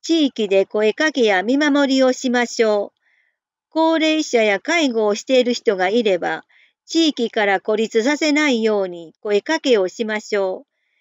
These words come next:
介護者への気遣いが高齢者虐待の防止につながります。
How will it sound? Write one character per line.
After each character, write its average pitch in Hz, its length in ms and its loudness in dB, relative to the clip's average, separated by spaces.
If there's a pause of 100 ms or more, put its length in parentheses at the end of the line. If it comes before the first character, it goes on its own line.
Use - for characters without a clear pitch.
(240)
介 220 240 0
護 302 120 -2
者 285 200 0
へ 226 100 0
の 202 140 -4
気 285 200 -6
遣 202 380 -4
い 175 60 -8
が 175 260 -10 (300)
高 294 260 0
齢 311 240 0
者 240 140 -2
虐 277 360 -2
待 277 260 0
の 262 140 -2
防 277 220 0
止 233 160 -6
に 302 140 -2
つ 262 120 -2
な 233 180 0
が 208 120 -2
り 185 140 -8
ま 180 160 -8
す。 - 200 -20